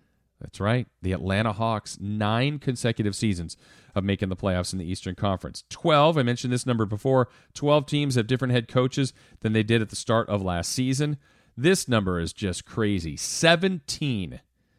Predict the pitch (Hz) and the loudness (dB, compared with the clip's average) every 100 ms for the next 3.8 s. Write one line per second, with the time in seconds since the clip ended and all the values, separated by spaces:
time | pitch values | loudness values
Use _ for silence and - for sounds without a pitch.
0 | _ _ _ 110 107 143 147 143 131 127 | _ _ _ -4 -2 2 2 2 2 2
1 | 117 117 - - 147 175 165 131 117 113 | 2 0 -2 -2 -2 0 0 2 2 0
2 | 110 107 135 143 143 120 117 110 110 123 | -2 -2 -2 -2 -2 0 2 2 2 0
3 | 123 120 117 107 107 95 98 92 | -2 -2 -6 -4 -2 -2 -4 -8